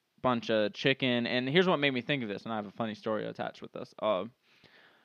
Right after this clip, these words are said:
I recently had to take care of some, a friend's animals, just, like, one time because another friend was taking care of them, but then that friend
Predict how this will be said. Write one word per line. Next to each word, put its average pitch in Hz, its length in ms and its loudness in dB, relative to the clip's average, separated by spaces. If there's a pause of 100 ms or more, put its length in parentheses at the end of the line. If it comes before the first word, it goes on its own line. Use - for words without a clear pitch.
(320)
I 127 80 6
recently 139 1160 0 (280)
had 123 360 4
to 110 600 -2
take 127 240 -4
care 117 300 2
of 104 440 0 (800)
some, 107 480 -4
a 110 60 -2
friend's 110 320 -2
animals, 143 480 -2 (720)
just, - 200 -6
like, 110 160 -2 (280)
one 120 320 -2
time 110 220 0
because 107 200 -6
another 127 300 2
friend 123 200 0
was 113 120 -2
taking 110 260 -2
care 113 200 0
of 107 80 0
them, 107 280 -2
but 104 80 -2
then 101 160 -2
that 104 200 -2
friend 101 500 -6